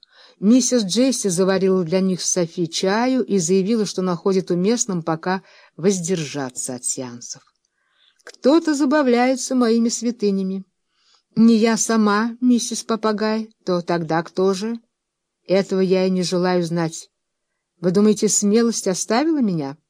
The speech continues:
«Я думаю, вы мудро поступаете, миссис Джесси, очень мудро. Вы меня успокоили».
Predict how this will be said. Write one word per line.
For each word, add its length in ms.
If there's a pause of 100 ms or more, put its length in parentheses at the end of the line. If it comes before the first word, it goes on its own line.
(840)
«Я 340
думаю, 380
вы 120
мудро 320
поступаете, 720
миссис 340
Джесси, 580
очень 400
мудро. 420 (580)
Вы 200
меня 280
успокоили». 800